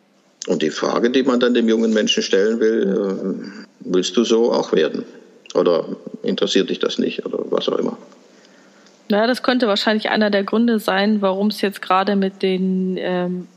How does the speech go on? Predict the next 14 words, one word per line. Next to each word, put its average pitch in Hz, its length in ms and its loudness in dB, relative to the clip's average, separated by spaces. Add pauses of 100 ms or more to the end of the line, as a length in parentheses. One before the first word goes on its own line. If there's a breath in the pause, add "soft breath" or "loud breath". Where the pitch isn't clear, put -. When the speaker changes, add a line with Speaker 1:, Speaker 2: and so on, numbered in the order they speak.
Speaker 2:
Millennials 208 880 2
oder 185 200 2
den 185 320 -4
jüngeren 208 420 0
Leuten 208 640 2 (680 loud breath)
so 202 440 0
Probleme 220 440 0
gibt, 185 200 -4
weil 175 140 2
die 165 120 0
eben 196 160 2
sehen, 208 400 0
wie 190 300 -2 (400)
fertig 226 400 -2